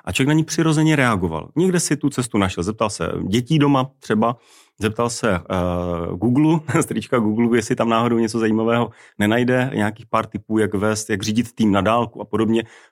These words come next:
Samozřejmě s tím se celá řada podobných, eh, podobných aktivit objevila, logicky, a kurzů a blogů a podobně a podcastů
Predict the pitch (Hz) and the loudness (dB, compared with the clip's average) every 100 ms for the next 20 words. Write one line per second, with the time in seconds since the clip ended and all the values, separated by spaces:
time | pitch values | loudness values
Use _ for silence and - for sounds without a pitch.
0 | - 113 113 104 98 92 95 90 95 101 | -4 0 0 0 -4 -4 -4 0 0 0
1 | 98 101 92 101 95 98 90 95 92 98 | -4 -4 -2 -2 -2 -4 -4 -2 -4 -4
2 | - - 101 92 82 107 135 160 - 95 | -6 -4 -2 0 0 2 2 0 -2 -4
3 | 104 - - - - 110 98 107 104 80 | -4 -4 -4 -6 0 0 0 -2 -2 -6
4 | 80 82 107 98 104 98 92 92 107 107 | -6 0 0 2 -2 -2 -4 -2 0 -2
5 | - - 110 107 - 123 | -4 -4 -2 -2 -4 -6